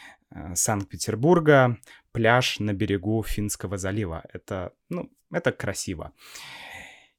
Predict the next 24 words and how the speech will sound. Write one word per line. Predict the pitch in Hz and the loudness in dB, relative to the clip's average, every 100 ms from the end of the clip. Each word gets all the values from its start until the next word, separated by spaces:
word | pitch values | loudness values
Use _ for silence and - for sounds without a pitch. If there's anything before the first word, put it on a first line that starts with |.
| _ _ - | _ _ -4
И | 151 | 4
мы | 143 147 202 285 311 - - | 6 8 10 10 8 4 -8
в | - | -2
какой-то | 151 156 170 139 | 0 2 4 6
момент, | 135 151 233 247 - - | 6 6 6 4 2 2
да, | 135 117 | 6 6
мы | 127 | 4
посмотрели | 135 - 127 131 127 113 | 2 2 2 4 4 4
несколько | 113 113 104 - 92 | 0 -2 -4 -4 -2
маленьких | 101 110 95 - 92 - - | 2 2 0 -4 -8 -10 -4
городов, | 107 95 104 208 277 - - - _ _ _ _ _ _ _ | 0 0 6 6 6 2 -8 -10 _ _ _ _ _ _ _
и | 131 | 4
мы | 139 226 | 6 6
в | 262 | 4
какой-то | - - 185 151 | 2 2 4 4
момент | 135 160 214 - - | 4 6 2 0 -2
свернули | - 139 135 151 180 196 139 | -2 2 4 6 6 6 6
с | 110 | 4
дороги | 98 117 143 240 190 120 92 - _ _ - - - - - - - - | 4 4 6 6 6 2 0 -2 _ _ -20 -20 -20 -20 -20 -20 -10 -2
и | |
решили | 123 127 - 226 196 | 2 4 6 6 6
удлинить | 147 139 139 156 175 175 - | 6 4 6 6 8 6 4
свой | - 127 | 2 4
маршрут. | 113 113 113 - 123 101 - | 4 4 0 0 2 2 -2